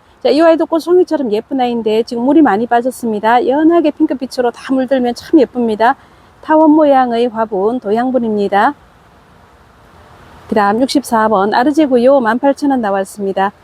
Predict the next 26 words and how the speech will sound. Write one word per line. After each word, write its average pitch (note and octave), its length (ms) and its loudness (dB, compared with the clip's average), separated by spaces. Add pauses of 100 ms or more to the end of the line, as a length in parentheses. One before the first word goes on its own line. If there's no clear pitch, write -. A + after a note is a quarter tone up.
(480)
자, - 160 -2
여기는 C4 260 2
한 C4+ 80 2
십 - 160 0
몇 E4 260 4
도 D#4+ 200 2
넘어갑니다. G#3+ 680 -2 (220)
입장 D#4 300 0
전체가 D#4 400 2
약간 C#4 280 0
노란 D4 360 4
빛을 D4 260 -2
가지고 A3 380 -4
있고 - 320 -2
연한 D4+ 240 0
살구빛 A#3+ 480 -4
다 A3+ 160 -4
감돌지요. A3+ 720 0 (320)
끝부분에 C4+ 480 -2
살짝 E4 480 -2
핑크도 D4 320 2
보이고요. G#3 500 0 (220)
두수 C#4 200 -8
많습니다. G#3 640 -2 (380)
화분도 B3 320 0
보시고요. G#3 680 2